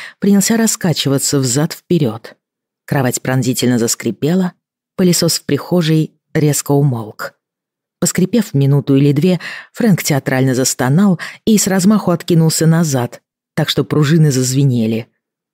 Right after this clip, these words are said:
Я захихикала и уткнулась в подушку, чтобы не спугнуть притаившуюся за дверью слушательницу.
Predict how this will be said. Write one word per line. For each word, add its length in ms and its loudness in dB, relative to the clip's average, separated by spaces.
Я 120 4
захихикала 680 0
и 60 2
уткнулась 500 2
в 60 -14
подушку, 540 -2
чтобы 340 -2
не 80 2
спугнуть 460 2
притаившуюся 720 0
за 120 0
дверью 360 2
слушательницу. 1000 -2